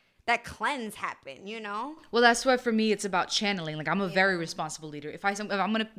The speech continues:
Speaker 2: dare to call myself a leader and call myself an activist, then I have to be accountable for my emotions.
Speaker 1: Mm.
Speaker 2: And while I'm all for self-care, I'm also very conscious that people love victimizing themselves.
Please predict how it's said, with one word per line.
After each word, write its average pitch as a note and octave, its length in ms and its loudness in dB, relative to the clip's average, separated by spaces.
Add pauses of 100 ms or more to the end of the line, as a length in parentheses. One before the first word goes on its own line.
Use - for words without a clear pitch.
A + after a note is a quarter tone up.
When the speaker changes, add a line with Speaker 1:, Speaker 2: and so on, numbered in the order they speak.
Speaker 2:
dare G#3 260 6
to G#3 80 2
call G3 220 0
myself F#3+ 400 -2
a F3 40 -8
leader G#3+ 380 -6 (300)
and E3+ 180 -4
call F#3+ 200 6
myself G3 340 2
an F3 60 -2
activist, A3 420 0
then F#3+ 100 0
I F3 60 2
have F3+ 160 0
to G3+ 100 -4
be F3+ 140 -6
accountable F3+ 480 -4
for E3+ 120 -12
my D#3 100 -6
emotions. D3+ 680 -8
Speaker 1:
Mm. - 300 -16
Speaker 2:
And F3+ 140 -2
while F#3 180 6
I'm F3+ 160 4
all G#3 120 4
for A3+ 200 -2
self-care, G#3 720 -2 (200)
I'm F3+ 140 -2
also F#3 240 0
very F3 240 0
conscious F3 400 -4
that D3+ 140 -6
people E3+ 260 -6
love E3+ 840 4
victimizing D3 580 -4
themselves. C#3 460 -8